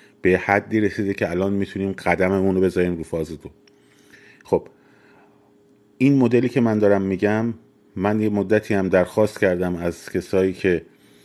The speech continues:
توی خارج از کشور، صفحه‌هایی که برد دارن و تعداد فالووراشون بالاست و دارن کار می‌کنن، که بیان این کمک رو بکنن. خب، نیومدن، مهمم نیست. این رو من امروز تست کردم.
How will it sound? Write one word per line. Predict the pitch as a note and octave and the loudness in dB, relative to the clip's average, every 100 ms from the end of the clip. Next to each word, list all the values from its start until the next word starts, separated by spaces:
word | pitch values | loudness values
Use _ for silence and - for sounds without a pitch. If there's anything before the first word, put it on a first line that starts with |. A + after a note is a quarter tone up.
| _ _ _ | _ _ _
توی | - G2 F#2 F2 | -4 2 4 2
خارج | D#2+ - F2+ E2+ F2 | -2 -4 0 0 0
از | E2+ | -4
کشور، | - E2 G2 F2 | -6 -4 -2 -2
صفحه‌هایی | - F2 F2+ F2+ F2+ | -2 -4 0 0 0
که | F2 F2 D#2+ _ _ _ | 0 -2 -2 _ _ _
برد | - G2+ G2 - | 2 4 4 0
دارن | F2+ F2 E2 | 0 0 -2
و | D#2+ | -4
تعداد | D#2+ - E2+ F2 | -6 -4 -4 -4
فالووراشون | F2+ F2+ E2+ E2+ F2+ F#2+ | -2 -2 0 -2 -4 -4
بالاست | F2+ E2 E2 - | -4 -2 -4 -6
و | E2+ | -4
دارن | E2+ F2 | -2 -4
کار | F2+ F#2+ F2+ | -4 0 2
می‌کنن، | F2+ F2 F2 F2 F#2 G2+ - _ _ _ | 0 -4 -4 -4 -4 -6 -12 _ _ _
که | - | -6
بیان | F2+ F#2 G#2 G#2+ | -4 0 2 0
این | G#2 | -2
کمک | G2 F#2+ G2 | -2 -2 -2
رو | G2 G2+ | -2 0
بکنن. | G2+ - G2+ G2+ | 0 -2 -4 -2
خب، | G2 F#2 | -4 -4
نیومدن، | F#2+ G#2+ F2 E2 D#2 D2 | 0 0 0 -4 -6 -6
مهمم | D#2 E2 F#2+ F#2 F2 | -6 -4 -2 -2 -2
نیست. | D#2+ C#2 - - _ _ _ - _ _ _ _ - _ _ _ _ | -6 -8 -16 -20 _ _ _ -20 _ _ _ _ -20 _ _ _ _
این | - A#2+ A#2+ | -2 2 4
رو | |
من | A#2+ A#2+ A2 | 4 2 0
امروز | G#2 G2+ A#2 - | 0 0 -2 0
تست | G#2+ F#2+ - | -2 -2 -4
کردم. | - D#2+ D2+ D#2 | -8 -6 -8 -12